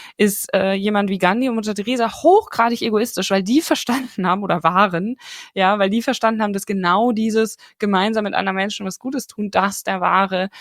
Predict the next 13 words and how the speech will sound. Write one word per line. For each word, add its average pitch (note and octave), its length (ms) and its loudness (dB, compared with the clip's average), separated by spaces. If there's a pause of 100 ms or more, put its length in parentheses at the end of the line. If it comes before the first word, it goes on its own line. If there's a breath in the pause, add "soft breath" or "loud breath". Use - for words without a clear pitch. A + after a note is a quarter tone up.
(300 loud breath)
eigentliche, F#3+ 920 0
äh, F3+ 160 -2
Glücksmoment F3 580 -2
ist. - 140 -14
Und, C#4 680 4
und G3+ 120 -2
jetzt G#3 220 0
komme G#3+ 200 -4
ich G3 80 -8
zum F#3+ 180 -8
zweiten G#3 460 -2
Punkt, G#3+ 340 -4 (560 loud breath)
ähm, G3 640 2